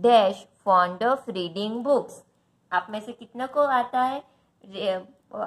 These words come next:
अभी तो आप पढ़ाई नहीं करोगे, लेकिन पिक्चर्स तो देख रहे होंगे ना,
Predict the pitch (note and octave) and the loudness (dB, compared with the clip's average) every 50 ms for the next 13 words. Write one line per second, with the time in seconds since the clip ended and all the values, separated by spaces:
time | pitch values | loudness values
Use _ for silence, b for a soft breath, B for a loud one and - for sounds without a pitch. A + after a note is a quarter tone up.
0 | F3 E3+ - - G3 G3+ G3 G#3+ A3 - B3+ B3 B3+ B3 - - B3 A3+ G#3 A3 | -6 -8 -6 -4 -4 -4 -4 -6 -6 -2 0 0 0 0 -2 -2 -2 0 2 0
1 | A3 A#3 A#3+ B3 C4 B3+ - G#3+ G3 G3 F#3+ F#3+ F#3+ G3 G3+ - A3 G#3+ G#3 G#3 | 0 0 -2 -6 -8 -6 -4 -4 -4 -4 -6 -8 -10 -14 -14 -14 -14 -14 -14 -12
2 | - A3 G#3+ - _ A#3+ A3+ A3+ A3+ - C4 B3 B3 A#3 A#3 A#3+ - B3+ C4 A#3+ | -14 -14 -14 -12 _ -8 -8 -8 -8 -10 -10 -8 -6 -6 -8 -8 -8 -6 -6 -6
3 | A3 G3+ G3 G3 G3+ G3 A3+ C#4 | -6 -6 -8 -10 -10 -10 -10 -10